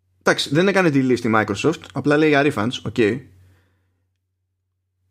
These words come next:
Ναι, εντάξει, το παιχνίδι είναι σάπιο. Σε απλό, δηλαδή, PlayStation τέσσερα και Xbox One είναι, είναι σάπιο. Οκ, πάρα πολύ ωραία. Δεν ισχύει το ίδιο όμως για το PlayStation τέσσερα Pro και το, ε, και το Xbox One X.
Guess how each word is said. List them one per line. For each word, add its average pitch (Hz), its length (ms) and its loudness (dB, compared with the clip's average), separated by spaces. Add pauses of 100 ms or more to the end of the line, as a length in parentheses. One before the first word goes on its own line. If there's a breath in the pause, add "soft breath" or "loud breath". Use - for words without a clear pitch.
Ναι, 214 140 2
εντάξει, 202 280 0
το 160 60 2
παιχνίδι 202 640 0
είναι 220 160 0
σάπιο. 95 360 -2
Σε 113 160 0 (420)
απλό, 120 400 0
δηλαδή, 110 520 0 (220)
PlayStation 113 360 -2
τέσσερα 101 340 -2
και 101 460 -2
Xbox 113 320 -2
One 170 80 2
είναι, 175 280 0
είναι 170 140 2
σάπιο. - 280 -4 (360)
Οκ, 131 100 -10 (160)
πάρα 110 180 0
πολύ 98 160 -8
ωραία. 95 220 -14 (360 soft breath)
Δεν 226 140 -2
ισχύει 262 240 -2
το 190 120 2
ίδιο 143 180 0
όμως 123 140 -2
για 120 80 -4
το 113 120 -8
PlayStation 117 320 -4
τέσσερα 104 320 0
Pro 98 240 0 (640 soft breath)
και 110 100 -2
το, 87 1040 0 (1400)
ε, 113 220 2
και 120 120 2
το 123 220 4
Xbox 110 160 -6
One 107 360 2
X. - 0 -